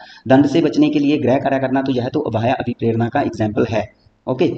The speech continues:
और प्रतियोगिता जीतने के लिए शतरंज सीखना, ये भी बाह्य अभिप्रेरणा है क्योंकि वह प्रतियोगिता को जीतना चाहता है। इसमें वह स्वयं में कहीं ना कहीं कोई विकास करना चाहता है, जैसे कि knowledge को construct करना। ओके, तो ये आंतरिक अभिप्रेरणा है, ठीक है,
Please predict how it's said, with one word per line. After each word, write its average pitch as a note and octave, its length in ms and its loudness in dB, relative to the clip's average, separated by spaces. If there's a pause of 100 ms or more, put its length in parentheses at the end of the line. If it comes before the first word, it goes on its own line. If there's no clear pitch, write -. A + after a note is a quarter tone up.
(200)
और C#3 180 0
प्रतियोगिता C3+ 480 2
जीतने C#3 320 2
के C#3 140 2
लिए C3+ 160 0
शतरंज B2 360 -2
सीखना, B2+ 340 -2
ये A2+ 160 0
भी C3+ 100 2
बाह्य A#2 200 2
अभिप्रेरणा A2+ 460 -2
है A#2+ 80 -2
क्योंकि - 200 -4
वह D3+ 120 -2
प्रतियोगिता C#3+ 540 0
को D#3+ 120 -2
जीतना C3+ 280 0
चाहता A2 260 -4
है। - 120 -8 (320)
इसमें F#3 300 0
वह E3 200 2
स्वयं D#3 380 0
में F#3 180 2
कहीं D3 200 0
ना D#3 80 2
कहीं C#3+ 280 0
कोई - 260 0
विकास B2+ 380 0
करना A#2 220 0
चाहता - 240 -2
है, A2+ 60 -2
जैसे A2+ 200 -4
कि D#3 80 0
knowledge B2+ 400 2
को D3 100 -2
construct - 400 -4
करना। G#2 340 -6
ओके, E3 180 -4 (280)
तो A#2+ 60 0
ये C3+ 240 2
आंतरिक A#2+ 340 2
अभिप्रेरणा G#2+ 520 0
है, - 180 -6 (320)
ठीक C#3 120 -2
है, - 60 -4